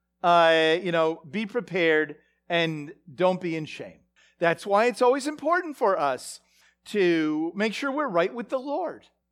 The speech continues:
That's why it's always important for us to, uh, confess our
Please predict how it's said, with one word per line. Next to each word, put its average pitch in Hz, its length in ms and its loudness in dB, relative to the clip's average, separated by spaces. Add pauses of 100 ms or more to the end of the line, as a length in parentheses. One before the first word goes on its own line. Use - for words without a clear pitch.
That's - 120 -20
why 165 120 2
it's 175 160 -2
always 185 280 0
important 277 540 -4
for 170 260 2
us 147 420 -2 (400)
to, 175 580 0
uh, 180 120 4
confess 180 560 -2
our 208 420 4